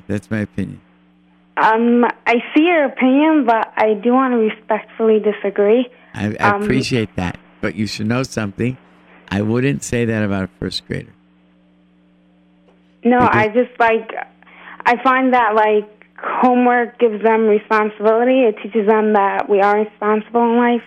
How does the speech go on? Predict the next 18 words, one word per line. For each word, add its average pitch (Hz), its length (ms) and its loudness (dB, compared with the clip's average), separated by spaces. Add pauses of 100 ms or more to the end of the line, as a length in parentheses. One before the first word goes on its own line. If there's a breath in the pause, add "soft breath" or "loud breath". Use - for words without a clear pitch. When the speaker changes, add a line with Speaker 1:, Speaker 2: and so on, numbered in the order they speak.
Speaker 2:
or 208 60 0
Speaker 1:
And 208 80 -4
I, 233 100 0
Speaker 2:
something. 226 220 0
Speaker 1:
and 262 100 0
I - 20 -2
would 117 160 -4
like 131 220 -4
to 123 120 -10
correct 120 440 -6
what 110 120 -4
I 110 100 -4
said, 98 340 -8 (180)
and 92 160 -12
I 98 40 -4
appreciate 113 640 -8
so 117 220 -6
much, 117 380 -8